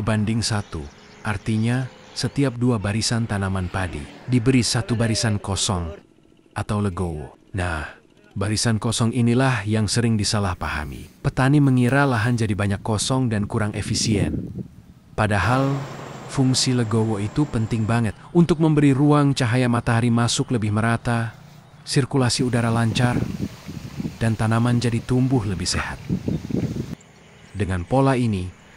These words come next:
setiap rumpun padi yang berada di tepi barisan akan mendapat sinar dan nutrisi lebih banyak. Nah, tanaman tepi ini umumnya bisa menghasilkan anakan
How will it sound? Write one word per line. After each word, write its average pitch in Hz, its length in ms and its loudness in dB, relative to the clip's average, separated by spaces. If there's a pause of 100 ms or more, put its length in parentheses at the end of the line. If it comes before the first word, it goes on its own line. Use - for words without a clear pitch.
(200)
setiap 131 420 0
rumpun 139 480 2
padi 131 380 2
yang 120 100 2
berada 120 460 -2
di 107 80 -4
tepi 110 320 -4
barisan 98 580 -2 (400)
akan 127 300 2
mendapat 120 340 0
sinar 135 480 2
dan 120 240 2
nutrisi 117 480 0
lebih 87 240 -2
banyak. 76 640 -8
Nah, 113 240 0 (580)
tanaman 95 320 -2
tepi 98 400 -4
ini 160 240 2 (560)
umumnya 139 480 4
bisa 123 240 0
menghasilkan 101 640 0
anakan 101 580 -4